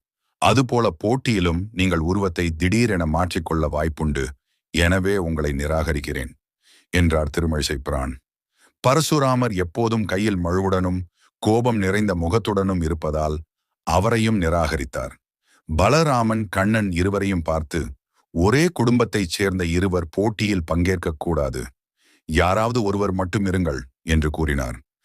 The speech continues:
தம்பிக்காக பலராமன் போட்டியிலிருந்து விலகிக் கொண்டார். "கல்கி பகவான் இன்னும் அவதாரமே எடுக்காததால் நீங்கள் அவதரித்த பின் அடுத்த போட்டியில் வந்து பங்கேற்றுக் கொள்ளுங்கள்,"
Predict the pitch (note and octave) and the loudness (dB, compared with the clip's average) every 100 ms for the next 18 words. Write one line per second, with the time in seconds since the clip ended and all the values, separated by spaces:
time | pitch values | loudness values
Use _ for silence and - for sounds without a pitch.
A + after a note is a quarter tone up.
0 | _ _ G2 G#2 F3 - A2 G#2+ F2 E2+ | _ _ 2 2 2 0 0 0 0 2
1 | F#2 F#2+ F2 E2+ D2+ F2+ F2 F2 D#2 D#2+ | 2 2 2 0 0 -2 -2 0 0 0
2 | E2 D2+ E2 F2 D#2+ D#2 C#2+ C#2+ - _ | 0 0 0 0 -2 -2 -2 -4 -6 _
3 | _ _ - _ _ A#2 A#2+ B2+ C3+ G2+ | _ _ -20 _ _ 2 2 2 2 2
4 | F#2+ F#2+ F#2 F#2+ G2 F#2 G#2 G2 E2+ F#2+ | 0 2 2 0 0 2 2 2 0 2
5 | F#2+ F2+ F2+ D#2 D#2+ D#2+ D2+ D2 D2+ C#2 | 2 0 0 -2 -2 -2 -2 -2 -2 -4
6 | B1+ _ _ - - D3+ A#2+ G2+ F#2 C3 | -10 _ _ -8 2 4 6 4 2 2
7 | D#3 D3 C3 A2+ A2+ A2+ F#2 F#2 A#2+ A#2+ | 4 2 2 2 2 0 0 0 0 -2
8 | A2 A2+ B2 A2+ F#2+ G#2 G2+ F#2 G2+ G2+ | 0 0 2 0 0 0 0 0 0 -2
9 | F#2+ - F2+ F2 D#2 C2+ | -4 -2 0 0 0 -2